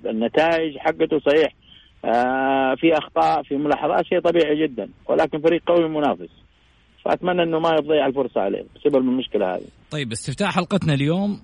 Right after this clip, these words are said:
Speaker 2: ما هو أبرز حدث في عام ألفين وتسعتاشر من وجهة نظر الجمهور؟ حصول النصر على الدوري،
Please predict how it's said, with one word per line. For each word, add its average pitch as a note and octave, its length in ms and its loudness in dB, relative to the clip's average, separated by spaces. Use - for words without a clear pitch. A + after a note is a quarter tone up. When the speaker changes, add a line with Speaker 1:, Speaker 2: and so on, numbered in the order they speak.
Speaker 2:
ما F3+ 160 -2
هو F3+ 260 0
أبرز D3+ 380 -2
حدث D#3 400 -2
في B2 100 -8
عام C3 200 -4
ألفين B2+ 280 -2
وتسعتاشر D3+ 600 -4
من B2 160 2
وجهة B2 320 0
نظر B2 260 -4
الجمهور؟ G#2+ 500 0
حصول C3+ 320 -2
النصر A#2+ 400 -2
على G2+ 200 -6
الدوري، D3+ 520 -4